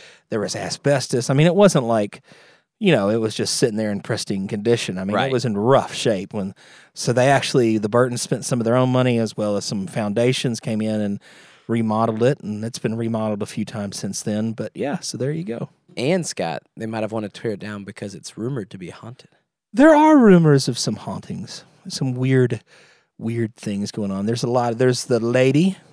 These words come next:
Speaker 1: in red. It's dancing with me tonight. No, there is, uh, there's one of a lady, uh, who is a, who is an audience member that you can go to the women's restroom on the second floor and smell her perfume.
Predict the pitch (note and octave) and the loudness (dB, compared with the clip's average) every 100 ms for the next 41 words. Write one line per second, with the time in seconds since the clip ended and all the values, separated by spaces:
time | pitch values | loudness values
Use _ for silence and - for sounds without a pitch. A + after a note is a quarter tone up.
0 | _ - B2+ B2 A#2 D#3 G3 G3+ G3+ - | _ -8 -6 -4 -2 0 0 -2 -6 -10
1 | - - - - A#3 A#3 C#4 C#4 C4+ - | -20 -14 -10 0 6 8 8 6 4 2
2 | B3+ B3 A3 G3 A#3+ A#3+ A3+ E3+ D3+ D#3+ | 2 6 6 8 6 6 4 2 0 -2
3 | D#3 D#3 E3+ - - - - G3+ G3+ G#3+ | -2 -2 -4 -6 -20 -20 4 6 10 10
4 | A#3 F3+ F#3+ D#3+ D3+ E3 D3+ D3+ E3 F#3 | 8 8 8 10 8 6 4 2 4 6
5 | F3 D#3 C#3+ D3+ D#3 E3 E3+ - _ _ | 6 4 6 6 8 8 6 2 _ _
6 | _ - C3+ C3 B2+ A#2 C3 C#3+ C3 B2 | _ -8 -2 0 2 2 4 4 6 6
7 | A2+ G#2 F2+ - B2+ B2+ B2 A#2+ C#3+ C#3 | 6 4 0 -2 -2 0 0 2 4 2
8 | C3+ C#3 C#3 C#3 A#2 G2 G#2 A2 A2+ A#2 | 0 2 4 2 2 -2 -8 -6 0 0
9 | A2+ G#2+ A2+ A#2+ G#2+ A#2 B2+ - - - | 0 -2 -4 -4 -4 -6 -4 -6 -6 -8
10 | - - A2 C#3+ - - G#2 G2 G2+ F#2 | -12 -10 -6 -6 -6 -10 -10 -10 -12 -10
11 | G#2 C#3 | -6 -6